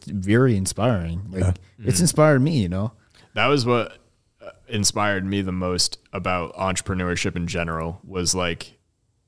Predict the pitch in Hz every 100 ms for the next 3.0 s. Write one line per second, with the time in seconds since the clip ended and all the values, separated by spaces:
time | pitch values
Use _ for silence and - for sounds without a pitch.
0 | _ - - 120 110 101 98 80 98 95
1 | 101 85 - - 78 85 - 104 104 -
2 | _ _ _ _ - 95 95 87 110 113